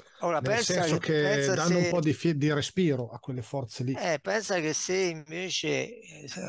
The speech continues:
Speaker 1: ventiquattro, fu-, mm, F sedici incominciano a fare quel lavoro che lanciano i missili e poi li prendono in carica, no, oh, questi awacs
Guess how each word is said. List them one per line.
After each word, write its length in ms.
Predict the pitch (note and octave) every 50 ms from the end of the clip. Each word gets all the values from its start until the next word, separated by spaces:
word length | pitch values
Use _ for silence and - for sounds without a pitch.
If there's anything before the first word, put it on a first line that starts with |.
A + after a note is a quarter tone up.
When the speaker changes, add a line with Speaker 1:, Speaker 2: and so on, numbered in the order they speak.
| D3+
Speaker 1:
ventiquattro, 1200 | D3+ D#3 D3+ D3+ C3+ - D#3 C#3+ - D#3 D#3 E3 F3 E3 - - C#3 C#3+ B2+ B2 B2 - - - _ - C#3
fu-, 220 | C#3+ - - - - A3
mm, 960 | G3 E3+ E3+ E3 D#3 D3+ D3 D3 D3 C#3+ D3+ D3 D3+ D3+ D#3 E3 E3+ F3+ F#3+
F 320 | E3+ E3 E3 - - E3
sedici 540 | C#3+ - - E3+ E3+ F3 D3 D3 C3 - D3
incominciano 420 | C3 - C#3+ D3 D3+ - - D3+
a 40 | -
fare 280 | - - - D#3 D3 C#3+
quel 160 | C3 C#3+ C3+
lavoro 380 | C3+ C3+ D3 D#3+ F3 E3+ D3+
che 100 | B2+ C3
lanciano 640 | B2+ C3 D3 D#3 E3 E3+ - - - D#3 D3 C#3+ C#3 - - - - - - - - - - _
i 120 | D3+ D3+
missili 800 | D#3+ F3+ F#3+ F#3+ F#3 - - - - E3 D#3 D3+ D#3+ D#3+ - - - - - - - _ _
e 160 | - D#3+ D3
poi 280 | - - F3+ F3 F3 E3
li 120 | D#3 D#3+
prendono 440 | D3 D3 D3 D#3+ E3 E3 D#3 D3+ D3
in 100 | D3 C#3+
carica, 540 | - - E3 D#3+ D#3+ D#3+ D#3 D#3 C#3 D#3 D3
no, 220 | D3 D3+ D3+ D3
oh, 1300 | - - - - - - D3+ D3 C#3+ C#3+ C#3+ C#3+ D3 D3 D3 D3 C#3+ C#3+ D3 D3 D3 D3 C#3+ C#3+ C#3+ C#3+ C3+ -
questi 460 | - D3 C#3+ - - - D#3 C3+ C3+
awacs 680 | C3+ C3+ C#3+ D3 C#3 B2 A#2+ A2+ - - - - -